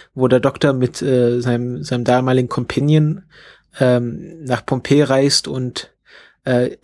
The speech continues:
<laughs> dummerweise genau am Tag des Ausbruchs des Vesuvs, äh, landet. Ähm, und dort haben sowohl Amy Pond, die dann die, der Companion von Matt Smith wird, als auch,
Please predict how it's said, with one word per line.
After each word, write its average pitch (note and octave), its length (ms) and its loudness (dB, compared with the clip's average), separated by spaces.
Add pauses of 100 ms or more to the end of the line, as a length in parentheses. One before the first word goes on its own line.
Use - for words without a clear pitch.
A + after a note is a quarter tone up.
<laughs> D#3 180 -10
dummerweise C#3+ 500 2
genau C3 320 2
am B2 160 -6
Tag - 240 -4
des C3 140 -4
Ausbruchs - 400 -4
des - 260 -4
Vesuvs, C3 580 -2 (420)
äh, B2+ 180 2
landet. E3 640 0 (580)
Ähm, C3+ 320 0
und C3+ 240 -2
dort C3+ 300 2 (180)
haben C#3 300 -2
sowohl C3+ 480 2
Amy C#3 260 0
Pond, D3 560 -4
die C3 80 0
dann B2+ 380 0
die, B2+ 280 2
der C3 160 2
Companion C3+ 600 -2
von B2 400 -4 (320)
Matt B2+ 180 0
Smith C#3+ 320 0
wird, C3+ 400 2
als C3 240 2
auch, - 380 0